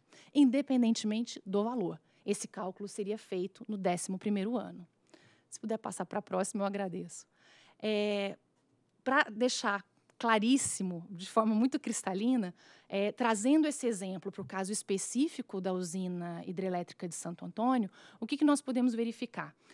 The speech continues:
No ciclo vinte e vinte e um, foi o último ano de vigência da resolução homologatória cinco meia um de dois mil e sete.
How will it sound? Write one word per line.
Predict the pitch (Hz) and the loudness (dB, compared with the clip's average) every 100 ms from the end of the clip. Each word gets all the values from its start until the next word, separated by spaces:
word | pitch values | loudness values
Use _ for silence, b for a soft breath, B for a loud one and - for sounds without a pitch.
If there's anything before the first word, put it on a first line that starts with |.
| b - | b -2
No | 233 | -2
ciclo | - 349 330 | 0 2 2
vinte | 233 226 226 - | 4 4 2 0
e | |
vinte | 170 190 180 - | -4 -4 -4 2
e | |
um, | 240 285 | 6 6
foi | 247 - 269 | 4 4 6
o | 269 | 6
último | 269 392 - - 339 269 | 4 2 0 0 4 4
ano | 214 214 233 | 4 2 2
de | 196 | 0
vigência | 214 294 311 220 202 214 - 285 - b b b b | 2 4 4 4 6 4 2 -2 -6 b b b b
da | 190 214 | 2 2
resolução | 190 214 202 220 - 262 302 | 4 2 2 0 2 4 6
homologatória | 302 262 220 208 202 208 220 | 6 6 2 -2 -2 -2 -2
cinco | - 277 285 | 2 2 4
meia | 262 240 220 | 2 2 0
um | 214 | -2
de | 214 | -2
dois | 214 208 | -4 -2
mil | 220 | -6
e | |
sete. | - 190 - - | -6 -10 -14 -16